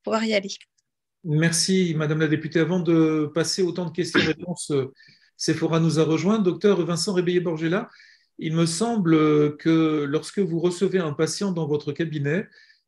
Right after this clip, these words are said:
Speaker 2: euh, une grande partie de, du,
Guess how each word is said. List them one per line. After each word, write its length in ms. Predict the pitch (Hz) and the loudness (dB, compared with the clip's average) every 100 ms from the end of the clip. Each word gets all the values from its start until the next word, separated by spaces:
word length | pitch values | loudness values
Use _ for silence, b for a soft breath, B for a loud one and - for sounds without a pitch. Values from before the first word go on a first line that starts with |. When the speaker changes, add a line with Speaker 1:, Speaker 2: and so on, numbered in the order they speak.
| 135 | 0
Speaker 2:
euh, 260 | 143 143 147 | 4 4 2
une 160 | 156 | 0
grande 300 | 151 185 202 | 0 2 2
partie 500 | 202 185 - - 226 | 0 -2 -6 -8 -6
de, 920 | 180 151 147 147 143 139 135 131 127 120 | -2 2 4 6 6 4 2 2 0 0
du, 280 | 117 123 | -6 -14